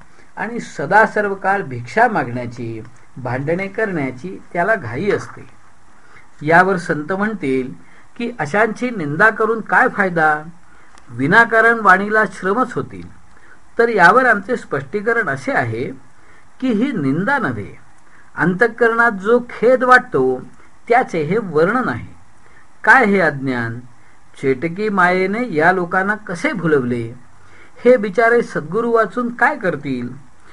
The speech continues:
सद्गुरूंच्या चरणी जे अनन्य आहेत, असे लोक त्रैलोक्यात धन्य होत, वेदबाह्य गोष्टींप्रमाणे अमान्य होत, बाकीचे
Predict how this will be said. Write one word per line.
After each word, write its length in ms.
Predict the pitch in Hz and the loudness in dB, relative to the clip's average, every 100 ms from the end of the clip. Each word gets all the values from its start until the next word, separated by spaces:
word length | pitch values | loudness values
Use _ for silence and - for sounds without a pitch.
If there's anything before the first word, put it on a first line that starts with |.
| - - - | -20 -12 0
सद्गुरूंच्या 640 | 233 202 226 233 226 233 220 | 0 2 0 0 0 0 0
चरणी 500 | 208 190 196 220 233 240 175 165 | 2 0 0 -4 -8 -10 -4 4
जे 180 | 226 - | 4 4
अनन्य 420 | 139 190 285 311 214 | 0 2 0 0 0
आहेत, 440 | 135 120 120 120 - - - - - - - | 0 0 -2 -2 -8 -18 -20 -20 -20 -14 0
असे 340 | 170 170 220 220 | 2 4 4 4
लोक 200 | 226 - | 2 2
त्रैलोक्यात 580 | 156 160 196 214 - 214 | 0 2 2 0 0 -2
धन्य 420 | 175 113 160 247 | 0 -4 -2 0
होत, 220 | 202 98 85 - - - - - - - - - - - - - - - - - - - - - - - | -2 -6 -12 -18 -20 -20 -20 -20 -20 -20 -20 -20 -20 -20 -20 -20 -20 -20 -20 -20 -20 -20 -18 -18 -18 -14
वेदबाह्य 880 | 123 135 196 220 240 214 214 226 233 | -4 6 8 8 6 6 4 4 4
गोष्टींप्रमाणे 840 | 196 170 226 220 214 208 214 233 240 | 4 2 -4 -6 -2 0 0 0 -4
अमान्य 380 | 147 190 240 220 | 0 2 2 2
होत, 240 | 135 107 104 - - - - - - 147 | -4 -6 -10 -16 -20 -20 -20 -20 -16 2
बाकीचे 840 | 170 196 277 269 - 151 135 | 4 4 2 -2 4 4 2